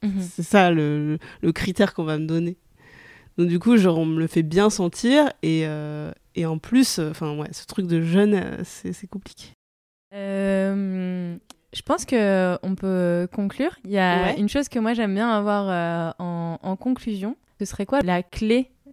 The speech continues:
Speaker 1: que tu pourrais, euh, transmettre à d'autres
Speaker 2: <laughs>
Speaker 1: personnes ?
Speaker 2: Oh là là, pff, qu'est-ce que, j'avoue, je suis un peu gênée, genre, je suis qui, moi, pour donner une clé ? Euh, je crois que, euh, je, j'ai trop perdu de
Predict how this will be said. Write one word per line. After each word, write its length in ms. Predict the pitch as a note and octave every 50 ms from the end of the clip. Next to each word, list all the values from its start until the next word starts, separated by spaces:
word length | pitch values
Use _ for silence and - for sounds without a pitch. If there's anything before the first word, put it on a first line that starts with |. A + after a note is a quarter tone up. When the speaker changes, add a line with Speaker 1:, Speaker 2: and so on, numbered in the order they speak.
| _ - -
Speaker 1:
que 100 | - G3
tu 180 | G3 - - -
pourrais, 500 | _ - G3+ F#3+ F#3 G3+ G3+ G#3+ G#3 G3+
euh, 360 | F#3+ F#3 F3+ F3+ F3 F3 F3 F3
transmettre 640 | - - - G3 G3 - - G#3 A3 B3+ - - - - -
à 140 | F#3 F#3+
d'autres 300 | F#3 F#3+ G#3 - - -
Speaker 2:
<laughs> 200 | G3 - F#3+ F#3
Speaker 1:
personnes ? 480 | - - G#3 G#3+ A3+ A#3 G#3+ F3+ F3+ F3 - C4+ D4+ - - - - - _ _ _ _
Speaker 2:
Oh 60 | C4+ A#3
là 160 | G#3 G3+ G3+
là, 220 | F#3+ G3 G3 G3+ - _ _ A3+
pff, 380 | - - - - - _ _ _
qu'est-ce 260 | - - G#3+ G#3 -
que, 280 | _ _ A3 G#3 G3+ G3+ - _ - - - - - _ _ _ _ _ _ _ _ _ _ _ _ G#3+
j'avoue, 320 | G3 F#3+ F3+ F3 G3 G#3+
je 80 | G#3 -
suis 80 | - F#3
un 140 | E3 D#3 D#3
peu 160 | - - F#3
gênée, 340 | F#3 F#3 F#3 F#3 G3+ A3+ A3
genre, 160 | G3 F3+ F3 E3+
je 60 | -
suis 180 | - - - _
qui, 160 | - - G#3+
moi, 220 | G3+ G3 F3 F3 F#3
pour 240 | - - - F3+
donner 260 | E3 E3 E3 E3 E3 E3
une 140 | E3 E3+
clé ? 300 | E3 - - - F#3+ G#3+ - G#3
Euh, 1080 | F#3+ F3+ F3+ F3 F3 F3 F3 F3+ F3+ F3+ F3+ F3 F3 F3 F3+ F3+ F3+ F#3 F#3+ G3 G3+ - _ _ _ _
je 220 | - F#3 F3 F#3 G3+
crois 460 | F#3+ - - B3 A#3+ B3+ C4+ B3 - - - A3 - -
que, 140 | - - F#3+
euh, 520 | F3+ F3 F3 E3+ E3+ E3+ E3+ E3 E3 E3
je, 280 | E3+ - - - - _ _ _ _ _ _ _ -
j'ai 180 | F#3 E3+ E3+
trop 260 | E3 - - - A3 G#3+
perdu 340 | - A#3 G#3+ G3+ F#3 F3
de 60 | F3+